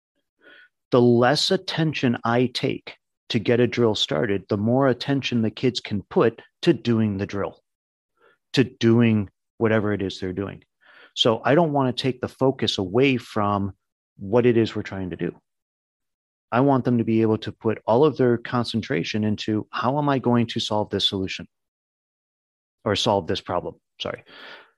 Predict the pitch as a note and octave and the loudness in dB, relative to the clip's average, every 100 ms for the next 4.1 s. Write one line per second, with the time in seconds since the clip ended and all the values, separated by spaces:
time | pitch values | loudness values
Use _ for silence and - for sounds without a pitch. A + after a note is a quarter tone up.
0 | _ _ - G#2+ F#2+ - - C3+ C#3+ C3 | _ _ -10 -8 -8 -6 0 4 4 4
1 | A#2 A#2 A2 G#2+ F#2+ G#2 G2 F#2 - F#2+ | 2 2 0 -2 -2 -2 0 -4 -4 -4
2 | E2 A#2+ C#3 C3 A#2 A2 G#2 - G#2+ - | -2 0 2 0 0 0 -2 -4 -6 -6
3 | G2 - G#2+ F#2+ - G2 - - G#2+ F#2+ | -12 -6 -6 -4 -4 -4 -4 -6 -4 -4
4 | F2+ | -6